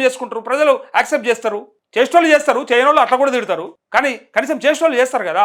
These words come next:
అర్ధ తులం అని ఇస్తే. అందుకే కళ్యాణ లక్ష్మికి బంగారం ఇవ్వలేము అంటూ మరి యాభై వేలు ఇచ్చేయండి. మీరు అన్నారు కదా యాభై వేల రూపాయలు ఉండే కాబట్టి అని, లక్ష నూట పదహారుల ఏదైతే లక్ష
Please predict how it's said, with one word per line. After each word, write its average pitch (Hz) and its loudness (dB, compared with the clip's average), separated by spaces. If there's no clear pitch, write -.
అర్ధ 196 -6
తులం 254 -4
అని 202 -8
ఇస్తే. 190 -6
అందుకే 302 2
కళ్యాణ 285 2
లక్ష్మికి 269 -4
బంగారం 262 2
ఇవ్వలేము 240 2
అంటూ 202 -2
మరి 254 2
యాభై 277 2
వేలు 302 2
ఇచ్చేయండి. 277 0
మీరు 240 -2
అన్నారు 277 2
కదా 214 2
యాభై 262 4
వేల 262 0
రూపాయలు 285 2
ఉండే 262 4
కాబట్టి 247 0
అని, 160 -8
లక్ష 277 0
నూట 254 -4
పదహారుల 269 4
ఏదైతే 254 0
లక్ష 214 -2